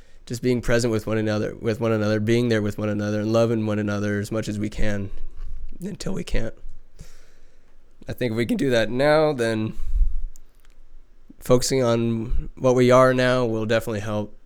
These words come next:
what will be, uh, be a better place. Certainly hope so, and I just wanna work on that, of course, practice what I preach. And, uh, before I start rambling anymore, just wanna,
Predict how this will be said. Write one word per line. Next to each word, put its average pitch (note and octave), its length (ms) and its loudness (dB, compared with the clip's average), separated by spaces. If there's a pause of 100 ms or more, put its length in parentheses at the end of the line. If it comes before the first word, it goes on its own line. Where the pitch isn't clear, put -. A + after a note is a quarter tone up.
(320)
what G#2+ 180 0
will A2 180 0
be, G2+ 240 -2 (640)
uh, - 200 -8
be A2 160 -2
a G#2+ 60 2
better G2+ 220 -6
place. - 480 -14 (2000)
Certainly A#2+ 300 0
hope A2+ 160 0
so, A2 300 -2
and G#2+ 260 -4 (760)
I A#2 120 -2
just A2+ 160 -2
wanna A2+ 100 0
work A2+ 240 0
on A2+ 140 2
that, A2+ 320 2 (560)
of - 80 -18
course, - 520 2 (380)
practice D#3 320 -10
what - 100 -4
I A#2 60 -4
preach. - 480 -6 (500)
And, G#2 280 -2
uh, G2+ 160 -4
before G#2+ 240 -2
I A2 60 2
start G#2+ 260 -2
rambling A2+ 760 -4
anymore, A2 460 -2
just G#2+ 260 -8
wanna, A2 300 -10